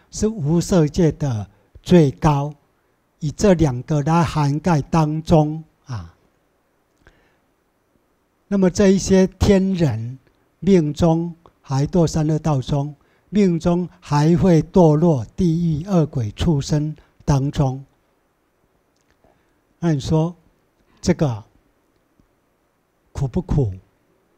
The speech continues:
如果以非想非想天来讲的话，他呢，不但要五戒十善圆满，而且要四禅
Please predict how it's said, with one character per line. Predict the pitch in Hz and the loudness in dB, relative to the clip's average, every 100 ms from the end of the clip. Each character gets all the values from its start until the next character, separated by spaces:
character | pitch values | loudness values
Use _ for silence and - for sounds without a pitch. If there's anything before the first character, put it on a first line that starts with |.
| _ _ _ _ _ _ _ _ | _ _ _ _ _ _ _ _
如 | 160 208 | 0 2
果 | 185 147 135 120 - _ _ _ _ _ _ _ _ _ _ _ _ _ | 2 0 -2 -8 -16 _ _ _ _ _ _ _ _ _ _ _ _ _
以 | 175 151 143 | -2 0 0
非 | - 202 | 2 2
想 | 185 156 | 2 0
非 | 156 190 196 | 2 4 2
想 | - 143 131 | 0 -4 -2
天 | - 180 | -2 0
来 | 170 160 | 2 0
讲 | 185 165 117 | 0 -2 -4
的 | 113 135 | -6 -4
话， | - 156 107 - _ _ _ _ _ | 0 -2 -2 -12 _ _ _ _ _
他 | - 185 190 | -2 2 2
呢， | 180 160 156 147 _ _ _ _ | 2 0 -4 -8 _ _ _ _
不 | 151 | -8
但 | - 196 160 180 | 0 2 2 0
要 | 196 165 117 92 _ _ - | 0 0 -2 -10 _ _ -4
五 | 127 | -2
戒 | 123 - 185 151 | -2 0 0 0
十 | - 143 | -2 -8
善 | 131 185 147 104 - _ _ _ _ _ _ _ | -6 -2 -4 -6 -16 _ _ _ _ _ _ _
圆 | 143 147 | -4 -2
满， | 160 127 101 113 - _ _ _ _ - | -2 -6 -8 -12 -18 _ _ _ _ -2
而 | 185 | -2
且 | 180 143 127 | 0 -2 -2
要 | 180 165 | 0 0
四 | - 185 196 | -2 -2 -2
禅 | - 131 127 | -2 -4 -6